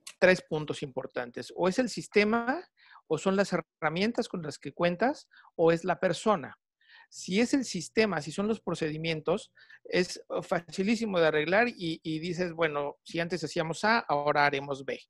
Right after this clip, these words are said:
Punto. Ya es una forma de probarlo. "Oye, B no funcionó". Bueno, pues tienes veinticinco letras más para que digas, "Hacemos ahora D, E, F, G", hasta que encuentres la correcta. Si el sistema está bien, si es herramienta,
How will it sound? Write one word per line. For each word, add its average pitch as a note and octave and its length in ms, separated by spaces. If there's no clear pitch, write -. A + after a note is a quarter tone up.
Punto. - 300
Ya C#3+ 100
es D3+ 120
una F3+ 140
forma D#3 260
de C#3 100
probarlo. C3 380
"Oye, A3 280
B A#3 160
no B3+ 140
funcionó". G#3+ 520
Bueno, G#3 280
pues E3+ 140
tienes G#3+ 300
veinticinco G3 640
letras F#3+ 320
más F3+ 320
para D#3+ 220
que D3 160
digas, D#3 320
"Hacemos F3+ 580
ahora D#3+ 320
D, F#3+ 360
E, F#3 420
F, F3 180
G", G3+ 240
hasta D#3+ 260
que D#3 140
encuentres A3+ 520
la D#3 100
correcta. B2+ 460
Si - 120
el B3+ 80
sistema F3 400
está D3 180
bien, C3 240
si B3 120
es B3 120
herramienta, G#3 640